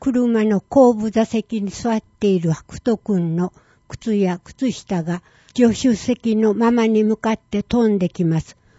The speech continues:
後ろを見ると爆笑している白人くん。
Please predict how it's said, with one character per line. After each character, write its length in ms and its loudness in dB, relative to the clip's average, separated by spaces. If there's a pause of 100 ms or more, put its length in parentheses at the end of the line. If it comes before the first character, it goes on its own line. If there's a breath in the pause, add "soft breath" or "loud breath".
(200 soft breath)
後 340 -4
ろ 140 4
を 60 0
見 180 0
る 140 -2
と 260 -4 (300 soft breath)
爆 240 -6
笑 320 0
し 120 -10
て 160 0
い 200 2
る 160 -2
白 340 -14
人 220 -2
く 180 -2
ん。 160 -4